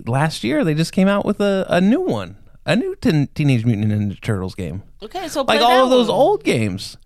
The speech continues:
Speaker 1: So it's the same. So there is still a market for those old games.
Speaker 2: Yeah, people like you keeping them alive.
Speaker 1: Yeah, because they're fun.
Speaker 2: Yeah.
Speaker 1: S-, a side-scrolling beat 'em up, that's great.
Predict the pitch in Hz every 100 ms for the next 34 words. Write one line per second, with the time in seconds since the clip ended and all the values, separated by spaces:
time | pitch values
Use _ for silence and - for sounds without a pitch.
0 | - - - - 151 143 135 - 165 104
1 | 147 147 165 196 233 - 214 202 175 -
2 | 131 170 269 - 107 - 185 196 160 143
3 | 143 123 - - - - - - - -
4 | - - - - 196 170 147 175 175 -
5 | - - - - 214 294 370 220 285 294
6 | 320 302 - 403 - 339 349 339 349 370
7 | 466 523 403 214 - 330 285 156 120 107
8 | - 131 151 147 139 269 349 214 90 76
9 | - - - - - - 165 156 156 -
10 | - 120 117 - 120 - 127 - 220 254
11 | 254 277 277 269 302 349 370 440 - -
12 | 453 - 466 440 143